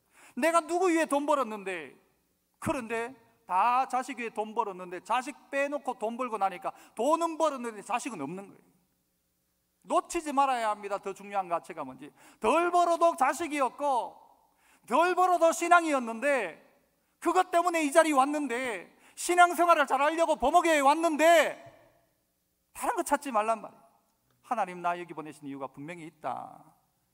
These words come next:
그러면 뭐요? 이때부터 할 일은요, 버티는 것입니다.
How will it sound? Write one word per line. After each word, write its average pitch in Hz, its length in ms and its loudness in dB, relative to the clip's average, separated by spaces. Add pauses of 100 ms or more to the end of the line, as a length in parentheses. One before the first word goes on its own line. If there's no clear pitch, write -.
그러면 208 380 -8
뭐요? 202 320 -6 (340)
이때부터 180 460 -14
할 160 140 -8
일은요, 139 340 -12
버티는 156 440 -12
것입니다. - 360 -20